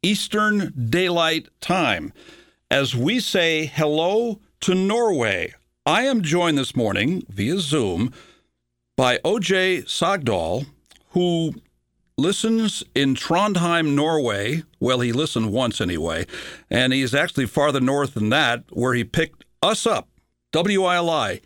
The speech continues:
fourteen hundred on the A M dial. This is not our ninety-five point three F M translator, back in February. And he wrote me, and he sent me the audio,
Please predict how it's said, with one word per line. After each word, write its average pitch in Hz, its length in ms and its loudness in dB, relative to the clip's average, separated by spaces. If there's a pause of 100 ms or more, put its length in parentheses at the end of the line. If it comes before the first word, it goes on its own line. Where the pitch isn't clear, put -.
(160)
fourteen 208 680 2
hundred 147 600 0
on 135 200 0
the 131 160 0
A 160 200 2
M 120 140 0
dial. 101 240 0
This 117 120 -2
is 117 60 -6
not 139 180 2
our 123 100 0
ninety-five 117 500 0
point 107 260 -2
three 123 240 0
F 104 160 0
M 107 140 0
translator, 117 640 -2 (340)
back 165 320 2
in 156 140 2
February. 117 680 0 (300)
And 143 120 2
he 180 60 2
wrote 214 260 2
me, 104 220 -2 (300)
and 240 80 0
he - 60 2
sent - 220 0
me 202 60 2
the 180 140 2
audio, 160 500 0